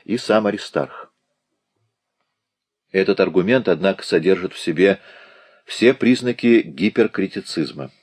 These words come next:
Во-первых, из молчания александрийцев совершенно нелогично делать вывод об их незнании. Во-вторых, сам же Виламовец, резко критикующий комиссию Писистрата, приводит две схолии,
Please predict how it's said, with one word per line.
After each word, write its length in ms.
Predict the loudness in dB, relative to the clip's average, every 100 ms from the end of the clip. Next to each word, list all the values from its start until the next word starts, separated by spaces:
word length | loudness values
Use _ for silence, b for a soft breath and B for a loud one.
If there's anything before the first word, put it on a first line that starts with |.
| _ _ _ _ _ _ -6
Во-первых, 600 | -2 2 4 6 4 0
из 180 | -4 2
молчания 640 | 2 2 2 2 4 2
александрийцев 1000 | 4 2 2 0 4 2 2 -4 -10 -16 b b b b b
совершенно 600 | -4 2 2 4 2 2
нелогично 760 | 2 4 4 4 0 -2 -4 -6 _
делать 380 | -4 0 2 2
вывод 420 | 2 2 2 -2 -20 b
об 200 | -2 2
их 160 | 0 0
незнании. 580 | -8 -4 -4 -4 -12 -16 _ _ _ _ _ _ _
Во-вторых, 640 | -2 0 4 6 4 2 -6
сам 280 | 0 2 2
же 140 | 4
Виламовец, 840 | 4 6 4 2 -2 -6 -12 -16 b b b b b
резко 440 | 4 4 2 -4
критикующий 720 | -4 -4 -2 2 2 2 -2
комиссию 500 | 0 0 0 -4 -4
Писистрата, 760 | -4 -4 -8 -2 0 2 2 -2 B B B
приводит 600 | 2 4 6 6 4 0
две 320 | -10 -2 2 2
схолии, 680 | 0 2 4 4 2 -4